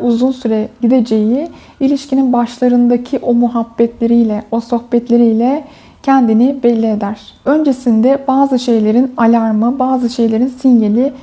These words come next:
çalınır. Bunların mesajını ve okumasını doğru yapmamız gerekir. Bazen kendimizi göremeyiz. İlişkiler uzun bir yolculuktur. Güneş parlar bazen, bazen fırtınalar çıkar, bazen yağmurlar yağar.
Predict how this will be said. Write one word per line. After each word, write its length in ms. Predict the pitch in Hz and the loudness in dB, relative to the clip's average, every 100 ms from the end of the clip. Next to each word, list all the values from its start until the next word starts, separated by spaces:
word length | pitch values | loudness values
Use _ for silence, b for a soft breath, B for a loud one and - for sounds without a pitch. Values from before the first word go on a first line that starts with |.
| B - | B -2
çalınır. 420 | 247 226 202 214 - B B B - | 0 0 -4 -8 -16 B B B -2
Bunların 480 | 269 285 240 247 - - | 0 2 2 2 -2 0
mesajını 640 | 240 233 240 233 214 226 302 | 0 2 0 2 0 -2 -4
ve 60 | 240 | -6
okumasını 760 | - - 240 233 226 208 220 269 B B | -6 0 0 0 -2 -4 -4 -8 B B
doğru 260 | 240 247 240 | 2 4 4
yapmamız 500 | 247 247 208 202 233 | 2 0 -4 -4 -4
gerekir. 520 | 202 202 - 247 - B B B - | -4 -4 -8 -14 -14 B B B -2
Bazen 480 | 320 311 269 240 311 - | 0 2 2 0 -2 -6
kendimizi 640 | 269 262 247 240 247 254 - | 0 2 2 2 2 0 0
göremeyiz. 600 | 226 233 233 214 233 262 b - | 2 2 2 2 0 -2 b 0
İlişkiler 840 | 254 247 254 254 247 247 262 - - B B B | 2 2 -2 2 4 2 0 -8 -20 B B B
uzun 500 | 247 214 247 269 254 | -2 2 2 0 0
bir 320 | 226 226 - - | -2 -2 -6 -6
yolculuktur. 880 | 233 214 214 220 214 - 226 233 - - 269 247 247 - | -2 -2 -2 -4 -6 -6 -6 -6 -14 -20 -16 -14 -14 -2
Güneş 400 | 240 262 262 - | 2 2 0 -4
parlar 440 | 262 240 247 247 233 | -2 2 2 2 2
bazen, 500 | 226 220 220 214 240 - _ 220 | -2 -2 -4 -6 -8 -14 _ -2
bazen 360 | 240 240 240 | 0 0 0
fırtınalar 580 | 233 240 240 233 233 233 | 0 0 2 0 2 0
çıkar, 580 | 233 - 226 214 233 - B B - | -4 -8 -6 -4 -8 -14 B B -2
bazen 300 | 254 247 254 | 0 4 4
yağmurlar 640 | 240 233 226 233 233 247 | 4 2 2 2 2 2
yağar. 400 | 240 226 208 214 | 2 2 -2 -8